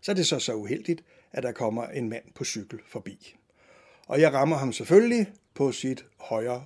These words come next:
underben med et ordentligt sjask. Og jeg har da aldrig set nogen blive så tosset. Hold da op.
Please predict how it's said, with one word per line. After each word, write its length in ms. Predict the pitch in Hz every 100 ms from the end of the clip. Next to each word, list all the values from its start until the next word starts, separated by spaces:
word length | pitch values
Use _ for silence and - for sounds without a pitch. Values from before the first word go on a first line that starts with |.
| _
underben 420 | 113 113 107 107 95
med 120 | 110
et 80 | 107
ordentligt 340 | 107 - 117
sjask. 480 | - 95 - - - _ _ _ _ _ -
Og 80 | 120
jeg 100 | 127
har 140 | 170
da 120 | - -
aldrig 360 | 123 - 156
set 300 | - - -
nogen 220 | 120 113 135
blive 280 | 113 135 143 _ _
så 160 | - 139 - _ -
tosset. 340 | 101 - - _
Hold 260 | - 170 180 -
da 40 |
op. 100 | -